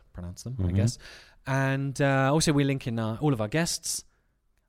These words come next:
Speaker 1: provide extra information, lists available. So get to our website if you wanna learn, uh, more about anything that we're doing. And you can follow us where, Mohammed?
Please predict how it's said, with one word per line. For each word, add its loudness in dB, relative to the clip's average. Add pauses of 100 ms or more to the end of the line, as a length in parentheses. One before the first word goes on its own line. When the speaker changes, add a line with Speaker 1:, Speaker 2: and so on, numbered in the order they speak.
(120)
Speaker 1:
provide -10
extra 2
information, 0
lists 2
available. 0
So 0
get 0
to 2
our 2
website 2
if -8
you 0
wanna 0
learn, -2
uh, -2 (320)
more 2
about 0
anything -2
that -2
we're 0
doing. 0
And 0
you 2
can -2
follow 2
us -4 (400)
where, 0
Mohammed? -6